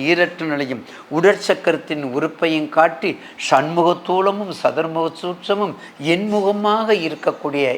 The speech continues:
என் விநாயக பெருமானுடைய திருவடியை வணங்கி இந்த ஆனி மாதத்தினுடைய பலன்களை பற்றி இப்போது தொகுத்து வழங்க உள்ளேன். அடுத்து நாம் காண இருப்பது ரிஷபராசி. ரிஷபராசி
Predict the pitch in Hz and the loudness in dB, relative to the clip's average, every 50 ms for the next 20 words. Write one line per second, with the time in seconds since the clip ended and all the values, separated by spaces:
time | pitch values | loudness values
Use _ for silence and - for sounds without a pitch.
0 | - 139 131 131 127 113 123 120 139 151 165 175 156 160 - - - 135 135 147 | 0 0 0 0 0 0 0 2 4 4 4 4 2 0 0 0 0 0 0 2
1 | 151 143 139 135 123 131 127 127 127 - 147 156 160 165 214 196 135 123 104 110 | 0 0 0 0 0 -2 -4 -4 -4 -4 -2 -2 0 0 2 2 2 0 0 -2
2 | 131 151 160 165 156 185 - - - - - - - - - - - - - 143 | -2 -2 -2 -2 -4 -4 -6 -6 -12 -20 -20 -20 -20 -20 -20 -20 -18 -12 -10 -6
3 | 139 127 131 113 107 - - - - - - - - - - - - - - - | -2 0 0 0 0 -2 -8 -12 -16 -20 -20 -20 -20 -20 -20 -20 -20 -20 -20 -20
4 | - - - 139 170 190 202 196 175 160 147 135 - - 127 123 127 123 - 127 | -8 -2 2 4 4 4 2 2 2 2 2 2 0 -4 -6 -6 -4 -2 -2 -2
5 | 127 127 123 127 131 131 - 147 139 - 196 220 269 285 - - - 135 117 113 | -2 -2 -4 -4 -4 -4 -4 -6 -6 -6 -6 -6 -4 -4 -6 -4 -4 -6 -6 -4
6 | - 143 139 131 135 - 143 131 127 123 120 117 117 104 113 120 143 175 185 180 | 0 0 0 0 0 -2 0 0 0 0 0 -4 -4 -4 -2 0 2 2 2 0
7 | - - - - - - - - 143 165 196 - 202 185 180 151 139 - - 131 | -6 -16 -20 -20 -20 -8 -2 2 2 2 2 2 2 2 2 2 0 2 2 4
8 | 135 156 170 180 165 143 139 143 143 - 151 139 156 202 254 - - - - - | 4 4 4 2 0 -2 -2 -4 -4 -4 -4 -4 -4 -6 -8 -10 -16 -16 -12 -10
9 | 135 - - 175 170 170 143 120 107 101 - - - - - - - - - - | -10 -8 -6 -2 -2 -2 -2 -2 -6 -8 -12 -14 -14 -18 -20 -20 -20 -20 -20 -20
10 | - - - - - - - - - - - - - - - - - 139 139 - | -20 -20 -20 -20 -20 -20 -20 -20 -20 -20 -20 -20 -20 -20 -12 -6 -6 -4 -4 -4
11 | 220 208 233 220 214 185 - - 170 | -4 -2 2 2 2 2 0 -2 -6